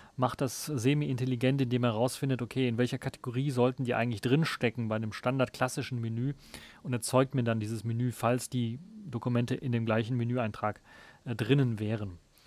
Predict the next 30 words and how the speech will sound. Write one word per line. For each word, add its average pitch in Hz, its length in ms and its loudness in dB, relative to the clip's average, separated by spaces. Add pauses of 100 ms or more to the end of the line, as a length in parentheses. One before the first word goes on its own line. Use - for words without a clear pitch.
(380)
Also 117 200 0
das 120 200 -2
ist - 80 -12
eine 120 100 -4
sehr 113 240 -2
geschi-, 120 360 -8
äh, 107 460 -4
geschickte 110 480 -8 (180)
Geschichte, 110 460 -12
da 104 100 -8
muss 110 160 -8
ich - 80 -10
also 107 160 -8
selber 110 280 -4
nichts - 240 -10
machen. 107 240 -6 (380)
Sehr, 120 260 2
sehr 117 120 0
schön, 117 300 -4
wie 107 80 -4
ich - 140 -12
finde. 117 260 -10 (920)
Startmedienersteller 170 880 2
ist 143 120 -2
hier, 165 220 4
eine 143 240 -4
Textbearbeitung 165 960 -2
ist 151 160 -8
mit 165 140 -4
dabei. 143 340 0